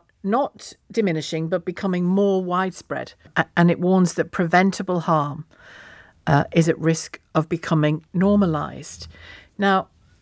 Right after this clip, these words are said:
I actually think preventable harm, I think there's widespread evidence, both anecdotal and written down after investigations, that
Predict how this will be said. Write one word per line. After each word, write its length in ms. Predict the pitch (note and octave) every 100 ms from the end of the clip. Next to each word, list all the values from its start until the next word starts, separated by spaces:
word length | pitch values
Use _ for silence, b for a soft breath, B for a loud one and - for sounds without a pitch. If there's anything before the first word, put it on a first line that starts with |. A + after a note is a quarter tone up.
| _
I 200 | F#3+ B3+
actually 340 | D4 F#3 G#3 E3
think 300 | E3+ D#3 -
preventable 600 | E3 F3 E3+ E3+ E3 D3
harm, 380 | E3 D#3 D3
I 80 | F3
think 200 | A3 F3
there's 240 | D3+ D3 - _ _ -
widespread 640 | D#3+ F#3 G3 F#3 - D3
evidence, 600 | D#3 D3+ C#3+ E3 - - B B B B B B -
both 200 | D#3+ D#3+
anecdotal 720 | D#3+ D3 - D3+ - D3 C3+ -
and 400 | D#3 D3+ C#3+ - -
written 280 | E3 E3 D#3+
down 300 | D3+ D3 C#3+
after 200 | C#3 -
investigations, 760 | C#3+ D3 - D3+ D#3 - C#3+ - B B B B -
that 340 | F#3 G3 F3